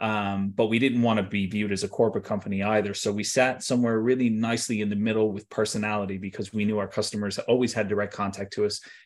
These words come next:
and we knew them all personally. So we started by doing that. And then in alignment with that, I manually built, uh, an Excel database of, uh, five thousand hair replacement studios in the United States.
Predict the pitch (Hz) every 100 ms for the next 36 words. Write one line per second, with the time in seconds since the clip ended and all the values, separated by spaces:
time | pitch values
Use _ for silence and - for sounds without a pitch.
0 | - 101 104 101 107 101 98 92 - 98
1 | - 92 90 92 _ - - - - -
2 | - - 135 123 123 123 - 117 123 123
3 | 160 160 160 139 104 123 113 113 104 98
4 | 104 131 - - 110 110 110 107 123 113
5 | 110 113 135 143 123 107 101 104 101 101
6 | 107 107 120 127 135 120 107 117 113 107
7 | - 107 104 104 110 104 - - 123 127
8 | 110 104 101 98 101 101 - - - 101
9 | 101 98 98 98 - 117 120 117 113 113
10 | 101 104 98 104 101 101 - 98 95 95
11 | 95 95 - 107 104 98 95 - - -
12 | - -